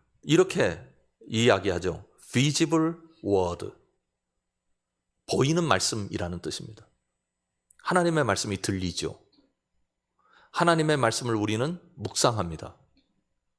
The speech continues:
그런데 들리는 것 가지고, 묵상하는 것 가지고 안 된다, 그런 말입니다. 하나님을 내가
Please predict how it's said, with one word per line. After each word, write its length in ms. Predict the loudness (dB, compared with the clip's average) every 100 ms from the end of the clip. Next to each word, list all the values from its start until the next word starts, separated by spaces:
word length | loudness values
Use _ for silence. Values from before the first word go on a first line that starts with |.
| _ _
그런데 320 | 0 4 2
들리는 440 | 4 2 4 2 4
것 240 | 2 2
가지고, 760 | 0 0 0 0 -2 -6 -20 _ _ -18
묵상하는 800 | -4 -4 0 2 4 4 0 2
것 200 | 2 2
가지고 320 | 2 0 2
안 280 | 2 2 0
된다, 420 | 2 2 2 0
그런 220 | 2 -2 -2
말입니다. 420 | -6 -8 -16 _ _ _ _ _ _ _ _
하나님을 440 | 0 2 4 4
내가 440 | 4 4 0 -2